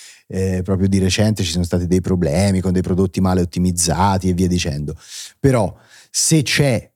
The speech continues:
questa stortura a livello proprio estetico, a livello, eh, tecnico di realizzazione poligonale, alle volte anche a livello di ottimizzazione, questa c'è e resta,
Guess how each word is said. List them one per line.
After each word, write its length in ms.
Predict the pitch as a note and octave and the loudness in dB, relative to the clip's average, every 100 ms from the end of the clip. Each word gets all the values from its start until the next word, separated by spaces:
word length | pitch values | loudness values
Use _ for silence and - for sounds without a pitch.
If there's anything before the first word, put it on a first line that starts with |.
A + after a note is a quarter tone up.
| _ | _
questa 680 | - A2 - - A2 G#2 - | 0 0 0 0 0 0 -2
stortura 1080 | - - - C3 B2 - E3+ F3 B2+ A2 G#2+ | -4 -2 2 2 2 -2 2 4 4 2 0
a 100 | G2+ | 0
livello 300 | G#2 B2 A#2 | 2 2 2
proprio 460 | A2+ G#2+ G#2 G2 - _ _ | 2 0 0 -2 -4 _ _
estetico, 800 | B2+ - - F#2 A#2 F2+ F2 F#2 | -2 -2 0 2 2 -2 -2 0
a 80 | F2 | 2
livello, 680 | F#2+ G#2 G#2+ G#2 G2+ G#2 - - _ | 2 2 2 2 2 0 -4 -16 _
eh, 640 | - G2+ G2+ G2 F#2+ F#2 - | -2 0 2 2 2 0 0
tecnico 680 | A2+ A2+ - G#2 F#2 G2+ | -2 -2 -2 -2 0 0
di 300 | F#2+ G2+ G#2+ | 2 2 2
realizzazione 640 | G#2 G2+ G2 G#2 - A2 G#2 | 2 0 0 0 0 0 2
poligonale, 920 | G#2+ G#2 G#2 G2 G2+ A#2 G#2 G2+ - | 0 0 0 0 0 0 0 -2 -2
alle 200 | G#2+ G#2+ | -2 2
volte 280 | A2+ A#2+ A2 | 2 2 0
anche 120 | G#2+ | 0
a 20 | |
livello 240 | A2 A#2+ A#2 | 2 2 2
di 60 | |
ottimizzazione, 960 | A2+ A2+ B2+ C3 C#3 - C#3+ D#3 D3 - | 0 2 0 2 0 0 0 0 -2 -2
questa 320 | A#2 G#2+ G2+ | -2 0 0
c'è 240 | - A2+ | 0 0
e 80 | C#3 | 0
resta, 500 | C#3+ B2+ A#2 - C#3 | 2 2 -2 0 -2